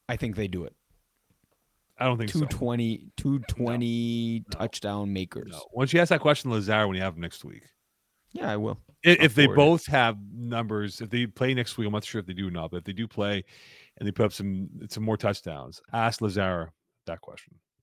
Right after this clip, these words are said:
Speaker 1: What's the ground you're on? Uh, f-, hardwood floor,
Speaker 2: Carpet.
Speaker 1: uh, carpet?
Speaker 2: Carpet.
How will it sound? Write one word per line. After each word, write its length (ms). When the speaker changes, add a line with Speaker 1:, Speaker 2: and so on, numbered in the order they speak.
Speaker 1:
What's 220
the 100
ground 640
you're 220
on? 520
Uh, 960
f-, 260
hardwood 480
floor, 1000
Speaker 2:
Carpet. 180
Speaker 1:
uh, 160
carpet? 500
Speaker 2:
Carpet. 360